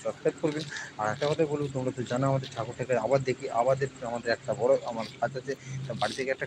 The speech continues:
কাজ করতে হবে, অবশ্যই বড় কাজটা সারতে হবে। তা কী সেই কাজ, তোমাদের কাছে অবশ্যই শেয়ার করবো। তোমরা অবশ্যই, মানে, আমাকে দেখতে হবে। আর তিন দিন পর আমাদের বা-, আমি বাড়ি যাচ্ছি, একটা কাজ আছে, ঠিক আছে? সেই কাজটা, মানে, আমাকে সারতে হবে।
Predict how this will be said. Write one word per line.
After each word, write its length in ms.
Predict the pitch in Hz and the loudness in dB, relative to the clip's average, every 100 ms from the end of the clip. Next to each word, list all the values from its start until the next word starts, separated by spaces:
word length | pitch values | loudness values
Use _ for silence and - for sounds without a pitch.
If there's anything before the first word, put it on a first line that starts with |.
| - | -4
কাজ 120 | 120 123 | -2 -2
করতে 220 | 143 139 135 | -4 -4 0
হবে, 140 | 131 | 2
অবশ্যই 380 | 123 113 - 135 | 2 2 0 0
বড় 140 | 113 117 | 2 2
কাজটা 280 | 117 110 - | 2 0 0
সারতে 380 | 113 - 107 - | -4 -4 0 0
হবে। 220 | 131 143 - - - - - - - - - - - - - | 2 -2 -4 -10 -12 -18 -20 -20 -20 -20 -20 -18 -20 -16 -2
তা 80 | 147 | 0
কী 180 | - | 2
সেই 160 | 190 202 | 0 0
কাজ, 200 | - 143 - | 2 -2 0
তোমাদের 260 | 131 123 | -2 -2
কাছে 200 | 127 123 | -2 -2
অবশ্যই 400 | 104 107 127 - - | -4 -6 -8 -10 -4
শেয়ার 140 | 117 | -4
করবো। 200 | 110 120 120 | -2 -6 -4
তোমরা 180 | 117 107 | -4 0
অবশ্যই, 420 | - 131 151 160 131 | 2 2 0 -4 -4
মানে, 320 | 117 107 107 | -2 -2 0
আমাকে 280 | 104 113 127 | 0 -2 -2
দেখতে 260 | 131 - | -6 0
হবে। 160 | 143 131 | 2 4
আর 40 | 113 | 2
তিন 140 | 127 131 | 0 0
দিন 120 | 147 | 0
পর 140 | 139 139 - - - | 2 0 0 -12 -10
আমাদের 300 | 98 101 98 101 | -8 -4 -4 -2
বা-, 140 | 104 | -4
আমি 180 | - 117 | -2 -4
বাড়ি 200 | 110 113 | 2 4
যাচ্ছি, 220 | 143 139 | 2 0
একটা 140 | 107 107 - | -4 -6 -4
কাজ 220 | 104 110 | -2 0
আছে, 160 | 110 101 | -2 -4
ঠিক 120 | 117 | -2
আছে? 140 | 123 123 | -2 -2
সেই 100 | 104 - | -10 -8
কাজটা, 260 | 101 - 104 | -10 -2 -2
মানে, 160 | 101 | -2
আমাকে 240 | 98 95 98 | -6 -8 -4
সারতে 320 | - 127 139 | 0 0 0
হবে। 180 | 139 | -2